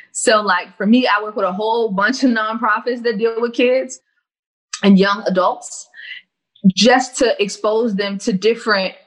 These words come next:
earning opportunities. Like, to, to, because obviously I didn't necessarily grow up in the hood, but I'm a little bit hood adjacent and I know about it.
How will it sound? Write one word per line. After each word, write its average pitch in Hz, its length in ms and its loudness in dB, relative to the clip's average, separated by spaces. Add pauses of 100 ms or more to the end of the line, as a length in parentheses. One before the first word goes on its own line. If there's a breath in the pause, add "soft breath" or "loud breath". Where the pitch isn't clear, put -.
(640)
earning 196 440 2
opportunities. 175 800 -2
Like, 180 300 2 (600)
to, 240 240 4
to, - 160 -4 (120)
because 247 360 0 (100)
obviously 262 680 -2 (360)
I 262 160 2
didn't 285 160 -2
necessarily 233 480 -2
grow 196 160 0
up 214 120 -4
in 220 80 -2
the 220 120 -2
hood, 226 260 2
but 208 280 -2 (340)
I'm 277 200 2
a 247 40 2
little 240 160 -2
bit 233 160 2
hood 240 140 0
adjacent 226 480 -2
and 165 80 0
I 175 40 -4
know 196 180 2
about 156 320 -6
it. - 60 -20